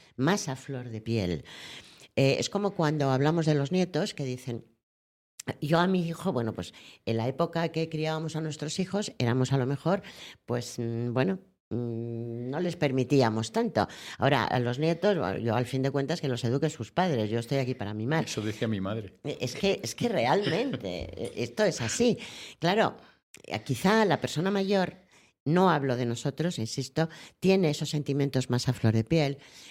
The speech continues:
Speaker 1: necesita que se le tenga un poquito más en cuenta y nunca, eh, por el hecho de ser mayor, ¿eh? Bueno, es que es torpe, porque eso a, a determinado colectivo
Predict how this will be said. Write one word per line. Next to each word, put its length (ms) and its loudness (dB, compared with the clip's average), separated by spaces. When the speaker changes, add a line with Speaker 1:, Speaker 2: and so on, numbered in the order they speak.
Speaker 1:
necesita 920 -2
que 320 0
se 180 -6
le 80 -4
tenga 220 0
un 100 0
poquito 320 0
más 200 0
en 100 0
cuenta 440 0
y 120 4
nunca, 500 4
eh, 140 4
por 180 2
el 160 4
hecho 240 2
de 100 4
ser 220 -4
mayor, 460 -2
¿eh? 160 -2
Bueno, 220 0
es 120 0
que 120 0
es 180 -2
torpe, 580 2
porque 560 -4
eso 480 -2
a, 400 2
a 60 -2
determinado 640 0
colectivo 640 -2